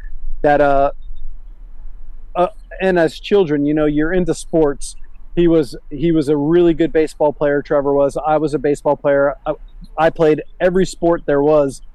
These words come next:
literally, meaning my mom was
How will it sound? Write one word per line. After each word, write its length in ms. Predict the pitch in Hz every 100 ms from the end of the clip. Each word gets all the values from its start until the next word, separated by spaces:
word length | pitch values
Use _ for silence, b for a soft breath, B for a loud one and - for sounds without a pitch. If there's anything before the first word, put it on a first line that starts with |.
| -
literally, 400 | 160 196 175 160
meaning 380 | 151 165 165 147 b b - - -
my 140 | 151
mom 400 | 160 165 165 165 - - -
was 360 | 151 151 -